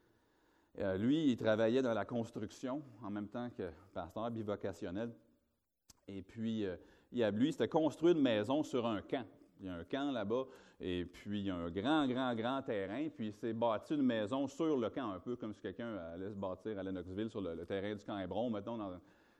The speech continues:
ils ont, ils ont soixante-dix hectares là-bas, il y a pas mal de, de, d'espace qu'ils n'utilisent pas à ce camp-là, puis il s'était bâti une maison, puis une autre famille qui était aussi dans le ministère, qui avait fait la même chose. Les deux se bâtissent des maisons sur,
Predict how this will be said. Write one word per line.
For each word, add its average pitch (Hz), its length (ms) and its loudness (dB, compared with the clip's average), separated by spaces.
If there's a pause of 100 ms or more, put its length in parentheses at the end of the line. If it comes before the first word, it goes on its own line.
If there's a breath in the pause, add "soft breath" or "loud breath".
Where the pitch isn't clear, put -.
(100)
ils 101 140 -2
ont, 95 180 0
ils 98 280 -2
ont 104 80 -4
soixante-dix 117 520 -2
hectares 113 400 -2
là-bas, 117 280 -2
il - 20 -2
y 110 40 -2
a 92 60 -4
pas 101 140 -4
mal 117 180 -2
de, 95 120 -4
de, 85 340 -4
d'espace 120 460 -4
qu'ils 117 100 -2
n'utilisent 98 320 -4
pas 92 200 0
à - 20 -4
ce 131 160 -2
camp-là, 120 400 0
puis 131 100 -6
il - 20 -2
s'était 120 140 0
bâti 131 300 4
une 180 100 2
maison, 139 340 4
puis 170 120 2
une 160 60 2
autre 277 140 4
famille 147 400 2
qui 123 80 -2
était 113 120 2
aussi 139 180 0
dans 262 80 0
le 226 60 -2
ministère, 165 360 0
qui 156 100 -2
avait 123 100 -2
fait 170 160 -2
la 117 120 0
même 180 280 -2
chose. 170 280 0
Les 117 80 -2
deux 180 160 4
se 151 60 -6
bâtissent 139 360 2
des 127 120 2
maisons 123 320 0
sur, 185 380 2